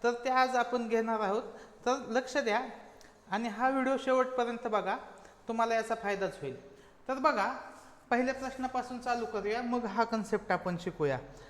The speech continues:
तर बघा, पहिला प्रश्न काय दिलेला आहे की आता मागच्या लेक्चरमध्ये आपण शिकलो की परिमेय संख्या कशाला म्हणतात, ठीक आहे? आणि या प्रश्नामध्ये काय म्हणलंय की वजा एकशे एकोणीस छेद तेरा ही परिमेय संख्या ज्या पूर्णांकांच्या दरम्यान आहे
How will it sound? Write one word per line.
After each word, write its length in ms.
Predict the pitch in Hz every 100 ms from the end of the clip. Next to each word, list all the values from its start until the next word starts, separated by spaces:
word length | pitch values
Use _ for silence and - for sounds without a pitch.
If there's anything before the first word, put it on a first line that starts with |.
| - -
तर 60 |
बघा, 320 | 247 262 262 220
पहिला 300 | 254 247 254
प्रश्न 340 | 254 247 247
काय 220 | 240 233
दिलेला 340 | 214 214 190 170
आहे 220 | 147 127 - - - - - -
की 100 | 269
आता 480 | 277 - 285 285 254
मागच्या 540 | 247 247 254 277 302 302 - - - -
लेक्चरमध्ये 560 | 226 247 277 262 269 262
आपण 240 | 262 262 240
शिकलो 280 | 262 233
की 140 | 180 190
परिमेय 440 | 233 233 240 240
संख्या 320 | 240 240 226
कशाला 380 | 226 240 214 165
म्हणतात, 340 | 147 139 - 127 - - - - -
ठीक 180 | 277 277
आहे? 360 | 160 - - - -
आणि 160 | 233
या 100 | 254
प्रश्नामध्ये 540 | 254 269 254 247 247 233
काय 180 | 226
म्हणलंय 340 | 220 202 180 196 - - - - - -
की 80 |
वजा 280 | 269 254 254
एकशे 280 | 285 285 -
एकोणीस 440 | 294 294 277 269 -
छेद 100 | 277 -
तेरा 220 | 269 208 147 151
ही 100 | 233
परिमेय 440 | 233 262 262 262
संख्या 440 | 254 254 247 - 135 139 - - - 170
ज्या 140 | 226
पूर्णांकांच्या 840 | 254 294 285 269 262 247 247 226 240
दरम्यान 440 | 233 226 220 226
आहे 320 | 226 170 151